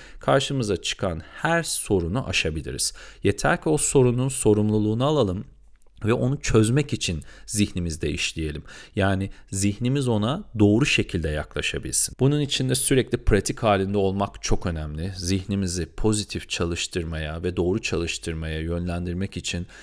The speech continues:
meditasyon pratiklerinin hayatımızdaki önemini unutmayalım. Ve yine eğer zihnimiz çok fazla negatif kalıplar içerisinde çalışıyorsa ve bunu kırmaya ihtiyacımız varsa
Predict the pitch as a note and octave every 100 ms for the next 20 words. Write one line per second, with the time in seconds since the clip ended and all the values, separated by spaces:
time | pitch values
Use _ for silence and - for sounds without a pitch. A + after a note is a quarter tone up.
0 | - - F2 F2 G2 - - C3 A#2 F2+
1 | - - D#2+ D#2+ D#2+ - F2 E2 - F#2+
2 | F2 - D#2+ - A2 - F#2+ F2 E2 F2
3 | F#2 - F2 F2 - C2 B1 D#2 - -
4 | - - - G2 G2+ G#2+ A2+ F2+ G2 -
5 | - E2+ F2 G2 A#2 - G2 G2 G2+ F#2
6 | - - C#3+ - G#2 F#2 F#2 F#2+ G2+ G2
7 | - - F#2+ F2+ F#2 F2 - E2+ - E2
8 | D#2+ - E2 D#2 F2 E2 F2 F2 F2+ F#2
9 | - - G2+ G2+ A#2 A2+ F2+ D#2 D2 D2
10 | C#2+ D2 D2 - A2+